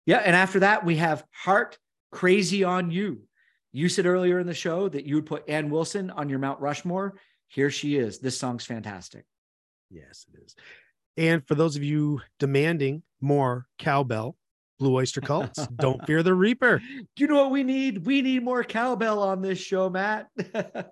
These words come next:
Speaker 2: That might drive people away, actually.
Speaker 1: Yeah.
Speaker 2: <laughs> And everybody agreed with us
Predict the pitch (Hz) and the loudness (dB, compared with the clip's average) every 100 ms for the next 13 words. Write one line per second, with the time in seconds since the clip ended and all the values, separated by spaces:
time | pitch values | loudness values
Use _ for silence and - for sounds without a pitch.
0 | - 190 113 147 147 131 131 123 131 120 | -14 -16 -8 0 0 0 -4 -2 -2 -2
1 | 113 127 117 117 107 101 95 110 - 185 | -4 -6 -6 -8 -8 -10 -10 -4 0 0
2 | - - - 277 269 - 285 _ 240 - | -2 -12 -2 0 2 2 0 _ -4 -4
3 | _ 175 _ - 165 _ _ - - - | _ -8 _ -10 -10 _ _ -20 -18 0
4 | 202 196 196 196 226 220 214 220 175 180 | 0 2 2 2 4 4 4 2 0 2
5 | 185 160 135 131 127 | 2 2 0 0 -4